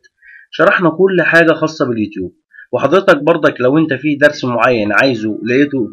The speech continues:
مش موجود في القائمة بتاعة اليوتيوب ديت، حضرتك هتسيب لي أسفل الفيديو الذي تشاهده الآن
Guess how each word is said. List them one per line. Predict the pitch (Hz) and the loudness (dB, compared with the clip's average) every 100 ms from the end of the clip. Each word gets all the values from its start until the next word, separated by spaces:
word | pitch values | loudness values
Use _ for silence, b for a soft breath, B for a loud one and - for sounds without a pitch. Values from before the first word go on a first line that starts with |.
| 113 | -6
مش | 110 | -4
موجود | 123 117 139 | -4 -4 -4
في | 139 | -6
القائمة | 113 - 139 131 110 | -10 -2 0 0 -4
بتاعة | - 127 107 98 _ - | -2 -2 -2 -4 _ -6
اليوتيوب | 110 110 139 139 127 | -6 -4 -4 -4 0
ديت، | 143 170 175 B B B B | 4 4 4 B B B B
حضرتك | - 147 214 196 | 0 2 2 0
هتسيب | 175 190 175 | -2 -4 -2
لي | - | 0
أسفل | 180 - 165 | 0 0 -2
الفيديو | 139 160 156 | 0 0 2
الذي | 160 | 0
تشاهده | - 160 156 | 0 -2 0
الآن | - 139 135 123 | 0 0 0 -2